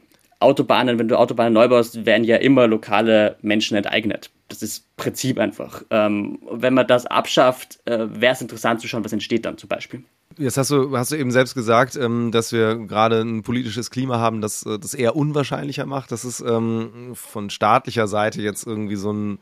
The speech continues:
Speaker 2: so eine Entwicklung gefördert wird. Ähm, hast aber gleichzeitig vorhin gesagt, es gibt eben, es gibt ja schon gerade im, aus der grünen Bewegung heraus, äh, unterschiedlichste Bereiche, ich glaub, gerade auch in Frankreich. Ähm, wie sehen denn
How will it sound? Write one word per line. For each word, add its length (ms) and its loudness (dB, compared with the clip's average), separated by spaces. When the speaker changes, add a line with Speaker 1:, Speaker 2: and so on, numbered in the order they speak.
Speaker 2:
so 140 -4
eine 100 0
Entwicklung 340 -2
gefördert 480 2
wird. 280 0
Ähm, 440 -4
hast 180 -6
aber 120 -2
gleichzeitig 400 0
vorhin 240 0
gesagt, 260 -2
es 120 -10
gibt 180 -4
eben, 280 -4
es 140 -10
gibt 160 -4
ja 60 0
schon 420 -6
gerade 280 -2
im, 340 -12
aus 160 -6
der 100 -4
grünen 300 -2
Bewegung 380 0
heraus, 460 0
äh, 260 -4
unterschiedlichste 640 -6
Bereiche, 380 -2
ich 80 -12
glaub, 160 -4
gerade 200 0
auch 100 -8
in 80 -10
Frankreich. 640 -4
Ähm, 280 -4
wie 420 -6
sehen 260 4
denn 400 2